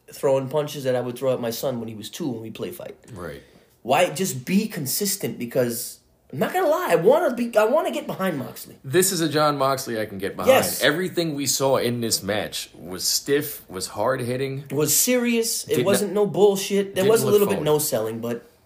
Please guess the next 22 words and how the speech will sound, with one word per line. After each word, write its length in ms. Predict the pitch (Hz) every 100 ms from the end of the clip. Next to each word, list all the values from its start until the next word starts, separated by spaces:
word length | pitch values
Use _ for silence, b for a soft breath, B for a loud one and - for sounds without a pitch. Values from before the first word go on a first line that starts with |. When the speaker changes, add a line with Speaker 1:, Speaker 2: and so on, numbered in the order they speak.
| -
Speaker 1:
I'll, 220 | 143 151
I'll 100 | 165
get 140 | 170 190
over 220 | 196 147
that 160 | 139
because 320 | 143 - 143 135
it's 140 | 123
different 360 | 123 160 151 110
and 100 | 127
he's 120 | 123
actually 400 | 120 - 127 117 110 101
working 380 | 151 151 104
good. 180 | 92 80 - _
Speaker 2:
And 140 | 202
you 80 | 208
know 140 | 214 196
what? 340 | 190 180 180
You 80 | 170
know, 140 | 160
I, 260 | 143 156 131
I 40 |
know 480 | 160 160 156 135